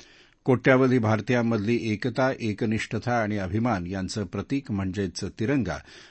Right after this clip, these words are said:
असं त्यांनी आपल्या समाज माध्यमावरल्या नोंदीमध्ये म्हटलं आहे.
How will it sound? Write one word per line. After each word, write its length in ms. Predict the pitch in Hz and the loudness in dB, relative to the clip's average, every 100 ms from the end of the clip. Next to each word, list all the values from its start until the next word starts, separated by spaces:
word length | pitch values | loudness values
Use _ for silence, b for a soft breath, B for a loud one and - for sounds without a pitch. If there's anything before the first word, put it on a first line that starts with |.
| B | B
असं 200 | 117 139 | 0 0
त्यांनी 280 | 117 123 139 | 2 2 4
आपल्या 360 | 120 123 131 | 2 2 0
समाज 400 | 135 110 117 135 | 0 0 0 0
माध्यमावरल्या 840 | 123 104 90 104 101 98 98 104 117 | 0 -4 -2 -4 -2 -4 -4 -4 -4
नोंदीमध्ये 640 | 98 95 98 123 90 92 | -2 -2 0 0 -2 -4
म्हटलं 320 | 90 - 80 | -6 -8 -8
आहे. 240 | 73 - | -10 -10